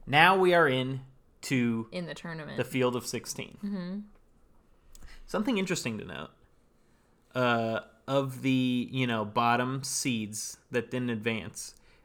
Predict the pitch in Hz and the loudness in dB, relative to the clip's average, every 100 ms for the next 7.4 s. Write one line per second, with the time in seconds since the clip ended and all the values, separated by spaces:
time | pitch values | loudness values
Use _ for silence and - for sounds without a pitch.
0 | _ 131 127 123 120 113 110 110 - - | _ -4 -4 0 2 2 0 -4 -12 -6
1 | 123 117 110 - - 156 135 - 180 175 | -2 0 0 -2 -2 4 4 6 4 6
2 | 151 - 180 170 143 135 139 127 117 110 | 4 4 4 4 2 0 -6 -4 -4 0
3 | 131 139 143 139 - - _ - 147 147 | 0 0 -2 -6 -12 -20 _ -2 0 0
4 | 151 - - - 127 120 110 117 131 135 | -2 -4 -14 -14 -2 -2 0 -2 0 -2
5 | 127 139 131 - 120 139 160 - _ _ | -2 -4 -4 -8 -8 -8 -10 -14 _ _
6 | _ 110 - 139 131 - - _ - 127 | _ -20 0 2 2 -2 -12 _ -18 -4
7 | 131 123 120 | 0 0 -2